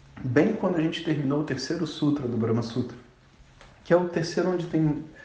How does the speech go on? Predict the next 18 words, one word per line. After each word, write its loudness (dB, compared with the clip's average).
o -4
conhecimento, 0
né? -2
O -2
quarto -2
sutra -2
é -6
ele -4
já 0
é -2
um, 4
um -2
sutra -4
mais 2
de -6
fechamento, -4
né? 0
E, 0